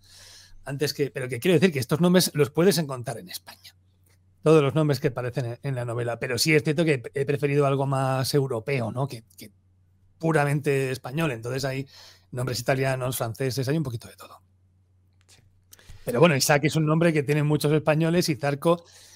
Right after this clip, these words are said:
Speaker 1: es un apellido de, de una persona que yo conocí que era español. Entonces, bueno, que es a lo que voy. No, no quería que fueran cosas cotidianas, no quería nombres, y en la segunda novela mantengo esa tradición, siguen siendo nombres que la gente dice que son nombres raros, digo,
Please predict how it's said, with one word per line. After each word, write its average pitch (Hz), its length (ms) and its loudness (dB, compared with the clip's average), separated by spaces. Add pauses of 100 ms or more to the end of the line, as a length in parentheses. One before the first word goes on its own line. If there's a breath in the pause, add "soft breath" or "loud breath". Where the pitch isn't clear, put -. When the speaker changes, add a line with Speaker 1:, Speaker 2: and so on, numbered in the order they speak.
(120)
Speaker 1:
es 135 160 -6
un 160 120 -2
apellido 156 500 -2
de, 127 640 -4
de 127 120 -2
una 143 200 0
persona 156 280 2
que 151 100 2
yo 139 120 0
conocí 143 300 0
que 165 80 0
era 123 80 -4
español. 147 400 -2
Entonces, 123 300 -8
bueno, 147 260 -4 (580 loud breath)
que 117 240 -8
es 127 100 -2
a 151 60 2
lo 120 100 -2
que - 120 -12
voy. 101 160 -8 (760)
No, 123 220 -10
no 147 220 2
quería 180 320 4
que 165 120 0
fueran 165 260 0
cosas 160 260 -2
cotidianas, - 760 -8
no 139 100 -8
quería 156 280 0
nombres, 123 840 -4 (200 loud breath)
y 127 120 -4
en 120 100 -4
la 120 80 -4
segunda 139 380 0
novela 151 280 4
mantengo 120 420 -2
esa 123 180 -4
tradición, 131 500 -4
siguen 127 220 -8
siendo 139 260 0
nombres 143 300 0
que 143 80 -6
la 113 80 -8
gente 143 180 -8
dice 135 140 -6
que 185 80 -6
son 233 100 -4
nombres 190 240 0
raros, 180 240 0
digo, 113 220 -10